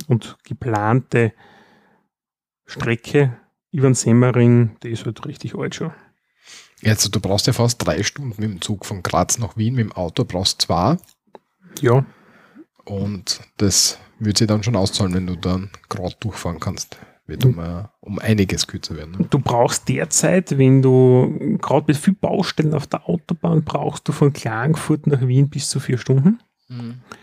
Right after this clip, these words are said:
Speaker 1: Und wenn man sich das Ganze zusammenrechnet, dann käme es da vermutlich auf, ähm, ich würde mal sagen, so eine Stunde, f-,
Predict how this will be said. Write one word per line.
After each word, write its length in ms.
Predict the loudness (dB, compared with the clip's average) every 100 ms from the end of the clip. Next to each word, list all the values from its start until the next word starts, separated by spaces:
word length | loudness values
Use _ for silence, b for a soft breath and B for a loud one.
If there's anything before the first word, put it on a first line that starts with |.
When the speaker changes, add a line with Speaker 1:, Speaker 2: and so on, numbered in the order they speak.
| B B B
Speaker 1:
Und 360 | 2 4 6 4
wenn 140 | 4
man 100 | 4
sich 100 | 2
das 140 | -4 0
Ganze 260 | 0 0
zusammenrechnet, 800 | -4 0 4 4 0 -8 -8 0
dann 80 | 0
käme 380 | 0 2 4 4
es 100 | 0 -6 _
da 280 | -12 -6 -6
vermutlich 920 | 0 4 4 4 0 0 0 0 -4
auf, 560 | 0 0 0 -6 -18 -20 _ _ _ _ _ _ _ _
ähm, 640 | -4 0 2 4 4 4 0
ich 120 | -2
würde 160 | 0 4
mal 160 | 4 4
sagen, 280 | 4 4
so 260 | 4 0 -6
eine 140 | -8
Stunde, 440 | -12 -6 -4 -4 -8 _ _ _ _ _ _ _ _ _
f-, 560 | -18 -18 -20 -20 -14